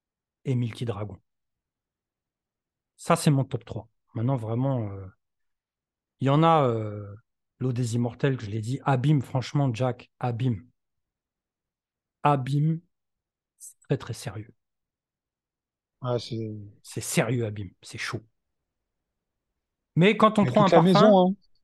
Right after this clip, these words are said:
Speaker 1: ouais, toute la maison, exactement, toute la maison. Les
Speaker 2: Moi,
Speaker 1: mecs sont
Speaker 2: j'ai
Speaker 1: trop
Speaker 2: mis du
Speaker 1: sérieux.
Speaker 2: temps, moi. J'ai mis, j'ai mis du temps à, à me pencher dessus. Et une fois vraiment que j'ai,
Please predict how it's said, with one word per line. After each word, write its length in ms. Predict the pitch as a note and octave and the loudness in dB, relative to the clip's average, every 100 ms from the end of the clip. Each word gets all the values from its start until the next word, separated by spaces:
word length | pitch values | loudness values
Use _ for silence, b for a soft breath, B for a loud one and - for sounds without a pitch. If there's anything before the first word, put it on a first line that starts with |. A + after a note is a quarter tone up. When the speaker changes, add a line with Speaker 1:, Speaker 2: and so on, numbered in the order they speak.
| - | -2
Speaker 1:
ouais, 220 | F#3+ C#4+ | 4 4
toute 180 | D4 E4+ | 4 2
la 100 | F4+ | 2
maison, 260 | E4+ C4+ A3+ | 2 2 0
exactement, 580 | B2+ A2+ D#3 - C3 - | -2 -6 -6 -4 -4 -4
toute 280 | - B3 A3 | -2 0 2
la 100 | G#3 | 2
maison. 340 | G#3+ G#3+ G#3+ | 2 0 -2
Les 140 | B2 | 0
Speaker 2:
Moi, 120 | D3+ G3+ | 4 4
Speaker 1:
mecs 80 | D#3 | 4
sont 80 | |
Speaker 2:
j'ai 260 | A2+ - B3 | 0 0 2
Speaker 1:
trop 40 | |
Speaker 2:
mis 60 | F#3 | 4
du 60 | D#3+ | 4
Speaker 1:
sérieux. 200 | D#3+ B2+ | 4 6
Speaker 2:
temps, 180 | A3 | 6
moi. 240 | F#3 C3+ B2+ | 6 4 2
J'ai 200 | A2 D3 | 0 -2
mis, 300 | D3 - - - _ | -2 -6 -10 -12 _
j'ai 200 | C3+ C3 | -6 -2
mis 120 | C3+ C3+ | 0 0
du 140 | C3 | 0
temps 600 | - F#3 D3+ B2+ A#2+ A2+ A2 G2+ - _ _ _ _ b - | 4 6 6 4 0 -4 -6 -12 -18 _ _ _ _ b -6
à, 40 | |
à 40 | A#2+ | -4
me 60 | |
pencher 300 | A2+ C3+ - | 0 0 0
dessus. 320 | - - F#3+ G3+ _ _ _ _ _ _ _ | -2 0 -2 -2 _ _ _ _ _ _ _
Et 100 | A2+ | -6
une 120 | A2+ A#2+ | -4 2
fois 180 | D#3+ | 4
vraiment 300 | C#3 C#3+ D3+ | 6 6 4
que 60 | C3+ | 2
j'ai, 440 | A2 A2+ G#2+ G#2 | -2 -4 -4 -8